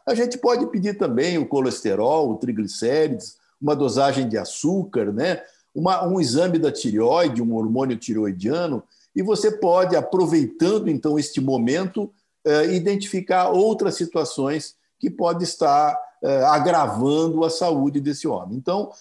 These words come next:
esse é o papel importante do urologista, também aproveitar esse momento ímpar, né, que o homem está lá pra avaliar a sua próstata, pra poder ajudá-lo, eventualmente,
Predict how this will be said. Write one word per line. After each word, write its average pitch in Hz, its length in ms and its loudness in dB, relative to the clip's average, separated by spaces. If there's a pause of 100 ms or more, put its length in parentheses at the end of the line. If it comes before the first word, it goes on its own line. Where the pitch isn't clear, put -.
esse 233 240 2
é 254 40 6
o 240 60 4
papel 175 420 2
importante 127 520 -2
do 117 100 -4
urologista, 107 720 -4
também 170 560 0 (160)
aproveitar 147 640 0
esse 143 180 -2
momento 139 640 -2 (160)
ímpar, 156 500 0
né, 160 280 -2 (240)
que 131 80 -2
o 127 40 4
homem 147 160 2
está 135 240 -2
lá 135 220 4
pra 156 160 0
avaliar 120 340 0
a - 20 -4
sua 120 180 -2
próstata, 143 580 -2 (280)
pra 170 140 0
poder 151 420 0
ajudá-lo, 156 640 2
eventualmente, 135 880 -2